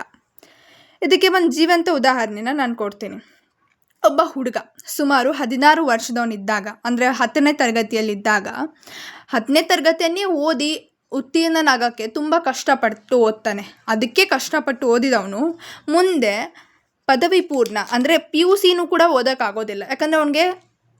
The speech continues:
ಅಭ್ಯಾಸದ್ದು ಅಥವಾ ಎಜುಕೇಷನ್ದು, ಶಿಕ್ಷಣದ್ದು ಅಷ್ಟು ಪ್ರೆಷರ್ ಆಗಿರುತ್ತೆ. ಹಾಗಾಗಿ ಅವನು ಅದನ್ನೂ ಕೂಡ ಡ್ರಾಪ್ ಮಾಡ್ತಾನೆ. ಮುಂದೆ ಆ ಹುಡುಗ ಸಾಮಾನ್ಯ ಐ ಟಿ ಐ ಮಾಡ್ತಾನೆ. ಐ ಟಿ ಐ ಮಾಡಿ ಈಗ ಒಂದು ದೊಡ್ಡ ಕಂಪನಿಯ ಪ್ರೊಡಕ್ಷನ್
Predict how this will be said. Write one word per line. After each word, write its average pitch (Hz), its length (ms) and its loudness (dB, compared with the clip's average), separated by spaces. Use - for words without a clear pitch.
ಅಭ್ಯಾಸದ್ದು 254 680 0
ಅಥವಾ 254 260 -6
ಎಜುಕೇಷನ್ದು, 247 880 -4
ಶಿಕ್ಷಣದ್ದು 262 540 -4
ಅಷ್ಟು 320 320 -2
ಪ್ರೆಷರ್ 254 400 2
ಆಗಿರುತ್ತೆ. 208 760 -2
ಹಾಗಾಗಿ 285 420 4
ಅವನು 285 200 0
ಅದನ್ನೂ 262 240 0
ಕೂಡ 294 240 0
ಡ್ರಾಪ್ 220 280 -2
ಮಾಡ್ತಾನೆ. 202 440 -6
ಮುಂದೆ 320 280 4
ಆ 330 200 6
ಹುಡುಗ 226 320 -2
ಸಾಮಾನ್ಯ 339 640 2
ಐ 233 140 -2
ಟಿ 240 120 -8
ಐ 247 220 0
ಮಾಡ್ತಾನೆ. 220 520 -2
ಐ 247 140 2
ಟಿ 247 120 2
ಐ 294 160 6
ಮಾಡಿ 226 480 2
ಈಗ 277 420 -4
ಒಂದು 233 300 -4
ದೊಡ್ಡ 254 340 4
ಕಂಪನಿಯ 277 580 0
ಪ್ರೊಡಕ್ಷನ್ 269 760 -2